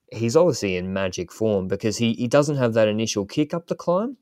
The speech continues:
but he seems to, I, do you reckon, Benji, that Carapaz has more of a,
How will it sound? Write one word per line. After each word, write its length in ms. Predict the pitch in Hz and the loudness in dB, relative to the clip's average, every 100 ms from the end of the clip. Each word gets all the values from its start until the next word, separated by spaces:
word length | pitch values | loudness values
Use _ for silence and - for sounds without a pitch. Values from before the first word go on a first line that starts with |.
| _ _ - _ | _ _ -20 _
but 280 | 147 127 - - _ _ _ _ _ | 2 2 0 -12 _ _ _ _ _
he 300 | - 127 139 | -10 -2 0
seems 340 | 131 190 226 185 | 0 2 0 0
to, 120 | - | 0
I, 240 | - 170 185 190 180 | 2 4 4 0 -8
do 120 | 170 | 2
you 40 | 233 | 2
reckon, 240 | 247 240 | 4 4
Benji, 280 | 226 220 196 | 6 4 0
that 100 | 170 | -2
Carapaz 500 | 175 170 180 175 151 | 0 0 2 0 2
has 220 | 156 131 | 2 2
more 260 | 135 143 139 | 4 6 6
of 140 | 127 | 6
a, 280 | 120 110 98 | 6 4 0